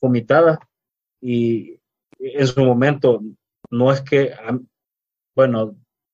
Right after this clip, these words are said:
a mí personalmente y, y a, y a mucho-, a muchos colegas, desde,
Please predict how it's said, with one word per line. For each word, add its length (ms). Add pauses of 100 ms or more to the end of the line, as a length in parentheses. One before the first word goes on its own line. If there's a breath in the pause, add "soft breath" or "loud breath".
(280)
a 40
mí 200
personalmente 720
y, 200
y 80
a, 220
y 80
a 60
mucho-, 480
a 60
muchos 440
colegas, 400
desde, 400